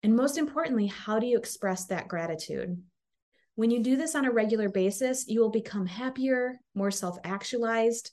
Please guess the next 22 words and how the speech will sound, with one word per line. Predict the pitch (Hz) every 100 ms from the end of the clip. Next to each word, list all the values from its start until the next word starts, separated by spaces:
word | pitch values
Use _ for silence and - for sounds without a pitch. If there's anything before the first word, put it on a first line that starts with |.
| _ _ _ _ _
and | 240
your | 240
brand | 220 233 277 302
won't | 285 269
be | 240
a | 220
gimmick | 190 220 226 277 277
for | 285
attracting | 262 - 208 202 - 240 226
attention | 202 - 226 233
to | 226 208
yourself | 185 - 170 170 175
and | 202
just | 196 202 -
being | 202 214
an | 190 -
influencer | 226 247 208 180 180 185
for | 190 180
a | 180
so-, | - 190
short | - - 196 -
time. | - 185 190 160 165